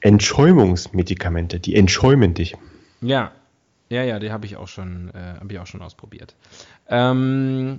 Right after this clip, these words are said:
Speaker 2: aber das soll mich nicht davon abhalten, hilarious zu sein heute. Möchtest du auch hilarious sein?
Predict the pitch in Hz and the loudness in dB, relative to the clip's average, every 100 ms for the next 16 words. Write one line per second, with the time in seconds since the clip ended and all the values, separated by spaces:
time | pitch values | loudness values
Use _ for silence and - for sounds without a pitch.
0 | - - 147 170 170 185 190 190 190 180 | -8 -2 0 0 -2 -4 -4 -6 -6 -8
1 | 175 156 160 160 147 160 135 135 135 - | -10 -12 -10 -6 -6 -6 -10 -10 -12 -16
2 | _ _ _ _ _ - 165 160 165 180 | _ _ _ _ _ 2 4 4 4 4
3 | 190 131 104 - - 98 98 95 98 95 | 4 2 -2 -6 -10 -6 -6 -6 -8 -8
4 | 95 95 110 147 156 95 156 123 127 123 | -10 -10 -8 -6 -4 -2 -4 -2 -2 0
5 | 120 113 101 95 - 98 95 117 | -2 -2 -6 -10 -12 -14 -14 -14